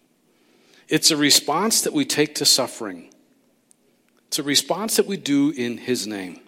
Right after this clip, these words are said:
In fact, James chapter two speaks about compassion in really strong language. He says, verse fourteen,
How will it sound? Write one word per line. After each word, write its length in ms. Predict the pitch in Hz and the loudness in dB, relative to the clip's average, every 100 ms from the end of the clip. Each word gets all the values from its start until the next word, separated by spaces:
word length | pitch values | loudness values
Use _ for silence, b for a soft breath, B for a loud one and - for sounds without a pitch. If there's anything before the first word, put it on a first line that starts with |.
| _ B B B B | _ B B B B
In 80 | 147 | 2
fact, 240 | 165 135 | 2 4
James 280 | 156 208 214 | 4 4 4
chapter 360 | - 170 - 135 | 2 0 0 -2
two 240 | 156 123 | 0 0
speaks 340 | - 156 - | 2 2 2
about 200 | 135 127 | 0 -2
compassion 520 | 131 107 131 131 - 117 | -2 -4 -2 0 -2 -4
in 200 | 117 123 | -4 0
really 240 | 151 139 | 2 2
strong 300 | - 120 113 | 0 -2 -2
language. 360 | 117 117 110 101 | -2 -2 -4 -4
He 100 | 107 | 2
says, 380 | 139 131 - B B B B B | 4 4 2 B B B B B
verse 200 | 135 165 | 2 4
fourteen, 680 | - 139 131 147 127 110 - | 4 2 2 2 0 -2 -10